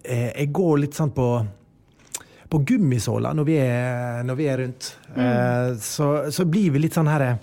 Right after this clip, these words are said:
Speaker 1: eh, vi, vi er så redde at hun skal bli sliten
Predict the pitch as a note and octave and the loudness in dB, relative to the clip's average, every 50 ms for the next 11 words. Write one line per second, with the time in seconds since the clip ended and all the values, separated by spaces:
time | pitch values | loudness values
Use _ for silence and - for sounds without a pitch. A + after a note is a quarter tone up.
0 | - - - - - - - - - - - - - - - - - A2+ G#2+ A2 | -8 -18 -20 -20 -20 -20 -20 -20 -20 -20 -20 -20 -20 -20 -14 -8 -4 -2 -2 -2
1 | G#2+ F#2 F2 G2+ B2 D3 D3 F#3+ F3+ E3 F#3+ G3 - F#3+ F3+ F#3+ E3+ D3 C#3 - | -4 -6 -8 -8 -4 0 2 2 2 4 2 2 2 2 2 2 2 2 2 2
2 | - G3 F#3 D3+ - - - C3 A#2 B2 A2+ - - C#3 C3+ C#3+ D#3+ - - - | 2 2 2 2 0 0 -2 -2 0 0 -2 -2 0 0 0 0 -2 -4 -2 2
3 | F3 F#3 A3+ | 2 2 2